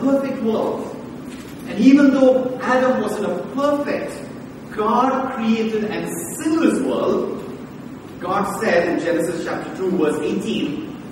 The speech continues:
"It is not good that man should be alone.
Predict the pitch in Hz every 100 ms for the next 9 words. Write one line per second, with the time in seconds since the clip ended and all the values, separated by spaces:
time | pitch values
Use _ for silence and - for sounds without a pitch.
0 | - - - - - - - - - -
1 | - 226 254 - - - 233 220 - -
2 | - - - - - 135 - - 160 185
3 | 190 190 - - - - - - - -
4 | - - -